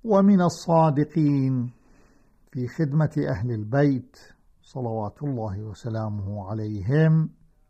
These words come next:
هو الشاعر والعالم وناصر أهل البيت بلسانه وشعره المرحوم الشيخ صالح الكواز رحمة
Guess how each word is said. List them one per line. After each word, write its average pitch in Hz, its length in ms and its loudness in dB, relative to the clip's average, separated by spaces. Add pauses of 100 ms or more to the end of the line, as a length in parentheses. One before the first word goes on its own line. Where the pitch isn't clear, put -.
(1200)
هو 120 160 -2
الشاعر 139 760 2
والعالم 139 1120 2 (220)
وناصر 151 840 2
أهل 139 240 2
البيت 135 640 2
بلسانه 135 920 2
وشعره 143 720 2 (1800)
المرحوم 156 1000 6
الشيخ 127 480 -2
صالح 151 580 2
الكواز 131 960 2 (960)
رحمة - 280 -8